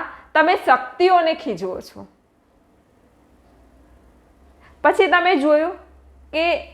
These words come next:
જેને જેને આ મહાપુરુષો સાથે દુર્વ્યવહાર કર્યો, અપશબ્દો કીધા, એની આગળ જઈને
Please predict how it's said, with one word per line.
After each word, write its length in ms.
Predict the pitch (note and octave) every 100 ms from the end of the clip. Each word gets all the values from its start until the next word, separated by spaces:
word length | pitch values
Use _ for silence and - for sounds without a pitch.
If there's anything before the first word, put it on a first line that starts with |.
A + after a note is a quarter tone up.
| A3+ A3+
જેને 260 | F#4 F#4+ F4
જેને 380 | B3 G3+ F#3+ A3+ - _ _ _ _ _ _
આ 300 | - C#4 C#4+ D4+ - -
મહાપુરુષો 920 | B3 C#4 E4 D#4+ C#4+ C#4 C#4 C#4 C#4 C#4 - _ _ _
સાથે 400 | B3 A3+ A3 C4 B3 B3+ - _ _
દુર્વ્યવહાર 880 | A#3+ D4+ E4+ D4 C#4 B3+ D4 B3+ C4+ C#4+
કર્યો, 300 | C4 A#3+ B3+ - - - - - _ _ -
અપશબ્દો 680 | D#4+ E4 - D#4 A#3 C#4 D4
કીધા, 460 | C4+ G3 A3+ B3+ - _ _ _ _ _ _ _ _ _ _
એની 340 | C#4+ E4 F#4 E4+
આગળ 280 | C#4 D#4 F4 C#4+
જઈને 260 | D4+ D4